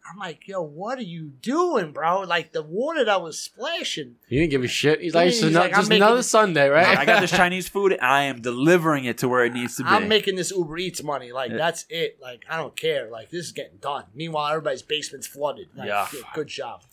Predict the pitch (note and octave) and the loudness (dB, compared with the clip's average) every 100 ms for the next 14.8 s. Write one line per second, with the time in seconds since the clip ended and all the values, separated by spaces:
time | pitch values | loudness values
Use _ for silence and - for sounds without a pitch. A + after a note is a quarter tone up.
0 | - G#2+ G2 C#3+ B2 C#3+ C#3 F3 G3 A3 | -16 -4 4 4 4 0 2 4 4 2
1 | - F3 - D3+ B2+ G#3 E3 E3+ E3+ E3+ | 0 -2 0 0 4 4 6 4 6 6
2 | E3+ C#3+ E3 D3 C#3 F3 G3 G3+ F3+ - | 6 6 4 4 4 6 6 4 0 0
3 | E3+ E3 D3 C3 A2 B2 - A#3+ B3 E3 | 0 2 0 0 -2 -4 0 4 4 2
4 | C#3 E3 A3 G#3 E3 F#3 G#3 G3+ F3 G3 | -4 -4 0 2 4 4 4 0 2 2
5 | D3+ D#3+ E3+ F3 - E3 - C#3+ A2 F2+ | 2 2 4 4 0 -4 0 0 2 0
6 | F#3+ G3 F#3+ F#3+ F3+ D#3 F3 C3 A#2+ D3 | -2 -2 -2 -4 -4 -4 -2 -2 -4 -4
7 | C3+ G2+ D#3+ B2+ B2+ B2+ C#3+ C#3 C#3 - | 0 0 4 4 4 2 2 4 2 -4
8 | C3 D3 C3 E2 - B2+ B2 B2+ C3 C#3 | -8 -4 -2 -4 -6 -4 -2 -4 -2 -2
9 | - C3+ E2+ G#2 - D#2+ - - B3 G3 | -2 -4 -4 -8 -10 -14 -16 -12 -6 -4
10 | A3+ F#3+ C3+ D#3+ F3+ F#3 F#3 A#3+ C4+ B3 | -2 -4 0 4 4 4 2 4 4 2
11 | G#3+ C4+ A#3 G#3+ G#3 C#3 E3 G3+ G#3+ - | 2 0 0 0 0 2 2 4 2 4
12 | G#3+ G3+ D3+ G2 - - C#4 - E3 - | 4 6 4 0 -10 -12 -8 -4 -4 -6
13 | - G#3 G#3+ G3 G3 F3+ E3+ F#3 F3+ F3 | -8 -6 -4 -6 -4 -4 2 4 4 4
14 | E3 D3+ C3 G#2+ G#2+ D3+ D3+ | 4 4 2 -2 -2 0 -2